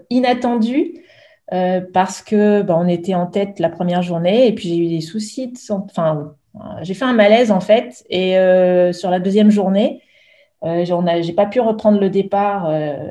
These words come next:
et, et faire la spéciale, donc, euh, ça a évidemment impacté notre, euh, notre résultat. Mais finalement, euh, bah, ça a été le, le, le, le meilleur, la meilleure expérience des trois que j'ai pu faire parce qu'il n'y avait plus de pression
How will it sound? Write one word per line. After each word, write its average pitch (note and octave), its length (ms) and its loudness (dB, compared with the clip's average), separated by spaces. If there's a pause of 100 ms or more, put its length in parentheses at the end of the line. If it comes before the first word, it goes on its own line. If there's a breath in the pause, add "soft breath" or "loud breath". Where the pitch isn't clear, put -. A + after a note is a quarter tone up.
et, D3+ 420 -10
et D#3+ 40 -10
faire F#3+ 200 -2
la F3+ 80 -2
spéciale, G#3+ 640 0
donc, F#3 260 -4
euh, E3+ 460 0
ça D#3+ 320 -2
a - 160 -8
évidemment F#3+ 460 0
impacté F#3+ 520 0
notre, F3+ 360 -2
euh, D#3+ 180 -4 (460 soft breath)
notre F#3 200 -4
résultat. G#3+ 520 -2 (420 loud breath)
Mais G#3+ 200 4
finalement, B3 880 2
euh, F#3 640 -2 (320)
bah, G3 160 0
ça G#3 120 -2
a A#3 40 2
été A#3 260 0
le, A3 240 2
le, G3 140 0
le, G3 420 -2
le G3 180 -4
meilleur, A3 580 2
la G3 120 0
meilleure C#4+ 220 4
expérience C4+ 580 0
des G#3+ 160 2
trois A#3 420 -4
que - 60 -18
j'ai G#3+ 100 -2
pu G#3+ 160 -8
faire D4+ 360 0
parce A3+ 200 -2
qu'il A3+ 220 2
n'y G3+ 80 4
avait D#3+ 160 0
plus G#3 140 -8
de G#3+ 60 -8
pression C4 600 -4